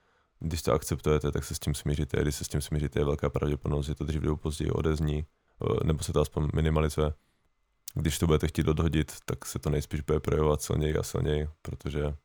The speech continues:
je to nějaká část vás, které se nezbavíte jen tak. Zbavíte se ji akorát přirozenou cestou, si myslím.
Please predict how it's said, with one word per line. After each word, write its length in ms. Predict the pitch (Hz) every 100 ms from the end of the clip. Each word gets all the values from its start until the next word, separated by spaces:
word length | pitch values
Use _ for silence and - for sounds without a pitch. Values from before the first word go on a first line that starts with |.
| -
je 60 | -
to 100 | 82
nějaká 300 | 85 - 76
část 260 | 71 73
vás, 400 | 80 76 76 - - _ -
které 220 | - 73
se 120 | -
nezbavíte 500 | 78 76 80 78 78
jen 140 | 78 78
tak. 200 | 76 - _ _ _ _ _ _ -
Zbavíte 420 | 78 85 78 73
se 160 | - 71
ji 60 |
akorát 300 | 71 71 69
přirozenou 500 | - - 73 76 71
cestou, 300 | - - 78
si 140 | - 71
myslím. 360 | - 73 71